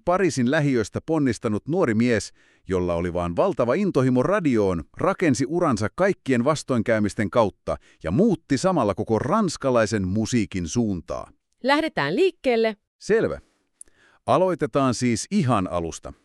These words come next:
Speaker 1: Kaikki saa alkunsa kahdeksankymmentäluvun La Corneuven lähiöstä, Pariisin kupeesta.
Speaker 2: Tällainen työläisluokkainen perhe. Äiti oli puusepän liikkeessä ja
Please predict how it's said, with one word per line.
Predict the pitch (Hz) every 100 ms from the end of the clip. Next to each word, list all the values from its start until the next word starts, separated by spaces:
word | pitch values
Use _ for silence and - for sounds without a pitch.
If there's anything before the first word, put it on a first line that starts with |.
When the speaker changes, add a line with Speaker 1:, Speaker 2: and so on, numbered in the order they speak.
| _ _ - - _
Speaker 1:
Kaikki | - 196 - 185
saa | 165 143 143
alkunsa | 160 151 139 131
kahdeksankymmentäluvun | - 165 180 - 143 120 127 113 120 117 113 113 117
La | 151 151
Corneuven | 127 113 110 139 123 101 98
lähiöstä, | 135 151 113 92 - 82 - _ _ -
Pariisin | 156 156 117 104 95
kupeesta. | 107 87 78 69 - - - _ _
Speaker 2:
Tällainen | 180 170 160 156 156
työläisluokkainen | 156 175 151 151 147 170 160 - 151 156 170
perhe. | 220 208 170 180 156 _ _ _ -
Äiti | 180 180 175
oli | 160
puusepän | - 196 208 240 233 233
liikkeessä | 226 220 - 214 208 - 214 - _ -
ja | 185 170